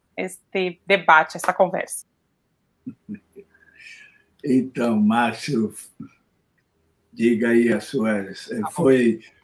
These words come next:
Speaker 2: foi, foi, e realmente um, um prazer. Você deu uma magnífica aula aqui pra, pra todos nós.
Speaker 3: Eu que agradeço o convite.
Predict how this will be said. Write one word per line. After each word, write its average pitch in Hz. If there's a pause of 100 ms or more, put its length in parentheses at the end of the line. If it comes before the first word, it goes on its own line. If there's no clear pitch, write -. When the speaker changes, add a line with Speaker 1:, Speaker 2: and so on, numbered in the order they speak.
(180)
Speaker 2:
foi, 160
foi, 127 (160)
e 151
realmente 151 (220)
um, 113 (500)
um 123
prazer. 131 (300)
Você 113
deu 120
uma 117
magnífica 120
aula 135
aqui 120
pra, 110 (100)
pra 107
todos 107
nós. 127 (880)
Speaker 3:
Eu 117
que -
agradeço 214
o -
convite. 202